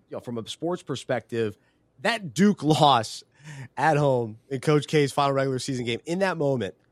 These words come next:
that was the most pain I've felt in a while as a sports fan. Like, I was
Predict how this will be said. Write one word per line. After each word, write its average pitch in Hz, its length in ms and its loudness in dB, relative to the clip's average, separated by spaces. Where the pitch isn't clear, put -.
that 208 140 2
was 240 100 2
the 185 80 2
most 185 280 2
pain 175 280 0
I've 156 200 2
felt 151 220 2
in 135 40 -6
a 131 40 -4
while 127 360 0
as 113 100 -6
a 107 40 -10
sports 107 340 -8
fan. 80 280 -12
Like, 147 140 -2
I 196 140 4
was 185 200 2